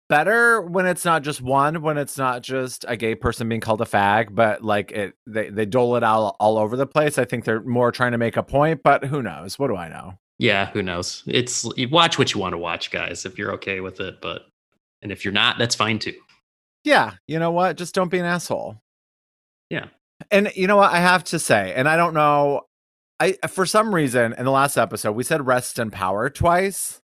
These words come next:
Speaker 2: Mm-hmm.
Speaker 1: When you think of that, what do you think of?
Speaker 2: I mean, like, rest in peace, but rest in, I don't know.
Speaker 1: Well, I guess it's predominantly used in Black and L G B T communities.
Speaker 2: Oh, I didn't know that.
Speaker 1: I didn't know it either. For some reason, when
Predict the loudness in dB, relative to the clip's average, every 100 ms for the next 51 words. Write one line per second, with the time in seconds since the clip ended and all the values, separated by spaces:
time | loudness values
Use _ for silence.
0 | -6 -2 -2 -2 -4 -2 2 2 0 -2
1 | 0 4 4 4 0 0 -4 -6 -6 -10
2 | -12 -16 -18 _ _ -12 -10 -10 -4 -2
3 | 0 -2 -4 -6 -4 -4 -6 -6 -6 -8
4 | -8 -6 -6 -8 -10 -10 -14 _ _ -6
5 | -4 -4 -8 -14 _ -2 0 0 -2 -10
6 | -10 -2 2 2 2 -4 -6 -6 -4 -6
7 | -2 0 0 -4 -8 -4 -4 -6 -10 -10
8 | -10 -8 -10 -10 -10 -8 -6 -8 -14 -18
9 | -18 -18 -18 -20 _ -4 -2 0 -2 -4
10 | -4 -2 0 0 -2 -4 0 4 4 6
11 | 4 6 4 2 0 0 2 2 2 2
12 | 2 0